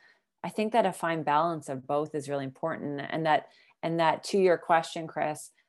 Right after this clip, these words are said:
adding connection with being with people. You know, I remember how it felt to not hug people for so long. And, and still now I'm asking people permission, you know, "Can I hug you?"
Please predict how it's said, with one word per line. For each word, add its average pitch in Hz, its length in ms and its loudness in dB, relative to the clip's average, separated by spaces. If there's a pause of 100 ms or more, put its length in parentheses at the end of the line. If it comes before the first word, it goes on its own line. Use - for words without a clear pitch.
(180)
adding 165 640 4 (100)
connection 151 720 -2
with 139 300 -4
being 170 360 0
with 156 300 -2
people. 147 680 -4 (460)
You 170 100 -8
know, 147 340 0 (120)
I 180 140 2
remember 170 760 0
how 160 300 0
it 151 120 -6
felt 190 440 2
to 165 80 -6
not 160 240 -2
hug 202 240 -2
people 165 300 -2
for 156 180 -6
so 160 320 0
long. 156 480 2
And, 147 220 -8 (520)
and 190 180 0
still 254 280 6
now 190 360 6
I'm 156 140 2
asking 180 540 -4
people 160 300 -4
permission, 170 800 -6 (100)
you 151 80 -10
know, 156 140 -2
"Can 202 240 -4
I 180 100 -2
hug 208 360 0
you?" - 200 -2